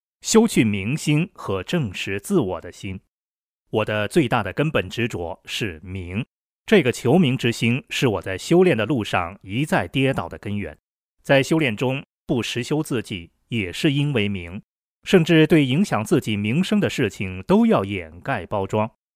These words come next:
把自己所谓好的一面展示给人看。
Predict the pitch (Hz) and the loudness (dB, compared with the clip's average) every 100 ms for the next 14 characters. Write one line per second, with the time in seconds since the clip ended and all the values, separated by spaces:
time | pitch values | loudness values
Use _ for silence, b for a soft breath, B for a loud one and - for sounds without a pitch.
0 | _ - 131 131 165 127 135 - 107 135 | _ -2 2 4 2 2 0 2 2 2
1 | 120 120 87 147 139 120 143 101 95 104 | 2 2 0 2 2 2 2 0 0 -2
2 | 92 92 123 - 87 82 87 - 95 | -2 -4 -6 -4 -6 -8 -16 -12 -12